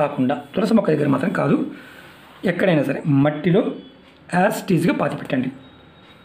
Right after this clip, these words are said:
మీరు ఇలాంటి చిన్న చిన్న బాటిల్ కూడా దొరుకుతుంటాయి, ప్లాస్టిక్ బాటిల్, అందులో అయినా సరే ఇది, ఈ ఉపాయాన్ని గాజు బాటిల్లో చేయాలి రూల్ ఏం లేదు. ప్లాస్టిక్ బాటిల్లో కూడా తేనె పోసి ఇంత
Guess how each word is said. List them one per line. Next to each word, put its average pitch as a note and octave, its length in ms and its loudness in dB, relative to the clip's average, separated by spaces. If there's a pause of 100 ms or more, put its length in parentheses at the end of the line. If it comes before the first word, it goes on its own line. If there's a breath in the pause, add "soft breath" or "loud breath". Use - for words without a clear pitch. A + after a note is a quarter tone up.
(240 loud breath)
మీరు G#3 160 4 (840 loud breath)
ఇలాంటి F#3 280 2
చిన్న A#3 160 4
చిన్న A3 220 2
బాటిల్ C#3 240 0
కూడా E3 120 0
దొరుకుతుంటాయి, B2+ 460 -4
ప్లాస్టిక్ C3+ 320 -2
బాటిల్, - 240 -6 (1300 loud breath)
అందులో G#3 340 6
అయినా F3+ 240 4
సరే - 140 -10 (240)
ఇది, D#3 120 6 (880)
ఈ F#3+ 40 4 (120)
ఉపాయాన్ని G3+ 440 2
గాజు D#3 260 2
బాటిల్లో E3+ 320 2
చేయాలి D#3 240 0
రూల్ C#3 160 4
ఏం C3 120 4
లేదు. E3 120 4 (140)
ప్లాస్టిక్ D3+ 400 0
బాటిల్లో C3+ 320 0
కూడా F#3 120 2 (460)
తేనె F#3+ 300 4 (100)
పోసి D#3 260 0 (500 loud breath)
ఇంత F#3+ 80 4